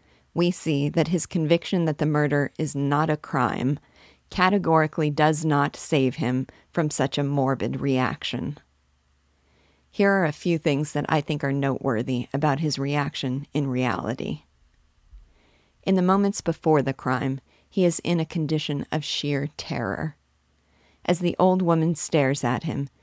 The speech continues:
he feels as if he is losing his head, and he is desperate to run away. He is pale, his hands tremble, and his voice cracks.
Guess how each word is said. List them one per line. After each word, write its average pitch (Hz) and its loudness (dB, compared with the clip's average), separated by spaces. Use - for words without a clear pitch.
he 185 2
feels 165 0
as 160 0
if 156 -2
he 156 0
is 151 -2
losing 151 0
his 147 -4
head, 139 -4
and 170 0
he 156 2
is 156 -2
desperate 151 0
to 160 -6
run 143 0
away. 135 -2
He 165 -2
is 147 -2
pale, 156 -2
his 160 -2
hands 165 0
tremble, 143 -2
and 160 0
his 160 -2
voice 147 0
cracks. - -4